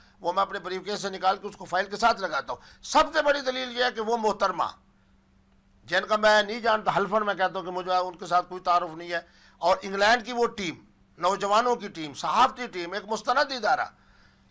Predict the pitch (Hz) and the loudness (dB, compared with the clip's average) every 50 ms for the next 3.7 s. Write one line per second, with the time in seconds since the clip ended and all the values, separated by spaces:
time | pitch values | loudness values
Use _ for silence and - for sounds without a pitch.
0 | _ _ - - 254 277 285 277 277 269 269 262 262 - - 233 240 240 208 233 | _ _ 2 4 4 4 6 6 6 6 6 6 4 2 2 2 0 2 0 2
1 | 226 226 220 214 214 214 214 214 214 214 208 - 208 214 208 151 170 180 180 185 | 2 2 2 2 2 0 0 0 -2 -2 -6 -12 -12 -10 -6 0 2 4 4 4
2 | 180 180 185 - _ _ _ - 170 170 - 196 208 208 175 208 214 214 180 196 | 0 -6 -10 -16 _ _ _ -8 -8 -6 -2 -2 -2 -2 -2 -2 -2 -2 -2 -2
3 | 196 196 196 185 190 185 196 190 190 190 185 185 - | -4 0 0 0 2 0 -4 -4 -4 -6 -6 -6 -6